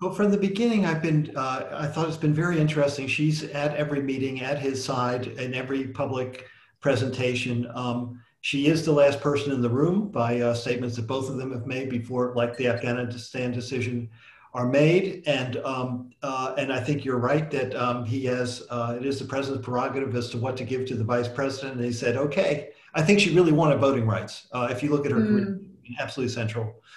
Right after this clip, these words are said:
Speaker 1: to, uh, her, what she cares about, um, a hell of a lot. Uh, on, uh, the border, no one wants a border, <laughs> but it, but it, it is a, sure, it's a test, but it, it's a job that has to be done, and she's doing it.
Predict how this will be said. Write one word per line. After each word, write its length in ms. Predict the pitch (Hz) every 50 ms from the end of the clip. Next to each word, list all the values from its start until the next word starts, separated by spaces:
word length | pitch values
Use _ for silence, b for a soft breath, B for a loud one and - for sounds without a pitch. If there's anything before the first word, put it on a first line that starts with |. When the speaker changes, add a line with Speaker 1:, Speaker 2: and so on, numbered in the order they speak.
| B B B -
Speaker 1:
to, 340 | 139 131 120 117 120 - 117
uh, 180 | 117 113 110
her, 400 | 107 147 139 127 123 120 113 - - - _ _ _ - - _ - - 139
what 140 | 147 147 156
she 180 | - 143 123
cares 320 | 113 - 139 135 127 110 117
about, 460 | 107 117 117 113 110 110 110 - - _ _ _ _ _ _ _ _ -
um, 240 | 117 113 110 110 113
a 120 | 113 117
hell 260 | 110 127 160 156 139 120
of 80 | 104
a 40 | 101
lot. 340 | 98 90 87 - - - b b b b b b b _
Uh, 300 | 131 131 127 127 123 -
on, 280 | 139 135 139 139 - 135
uh, 360 | 139 131 131 127 123 - - -
the 100 | 147 123
border, 500 | 110 156 160 175 165 160 160 139 139 -
no 120 | 160 185
one 180 | 196 180 160 151
wants 200 | 147 139 - - 123
a 40 | 113
border, 540 | - 147 147 160 - - - 160 147 - -
<laughs> 40 | -
but 100 | 151 143
it, 240 | 143 147 - B B B B B -
but 240 | 147 147 143 147 143
it, 600 | - - - 135 139 - - - 175 165 - 170 160
it 80 | 156
is 180 | 180 175 - -
a, 280 | 156 156 151 151 - -
sure, 260 | - - 254 254 233
it's 120 | 180 - 147
a 80 | 123
test, 320 | - - 127 110 - - -
but 120 | 135 135
it, 120 | - -
it's 220 | 151 147 143 - 143
a 40 | 123
job 240 | 151 156 151 151 151
that 100 | 143 139
has 220 | 139 139 135 - -
to 40 | -
be 80 | 123
done, 280 | 117 131 147 170 190 185
and 100 | 170 156
she's 160 | - - -
doing 300 | 156 165 165 147 110 104
it. 240 | - - - -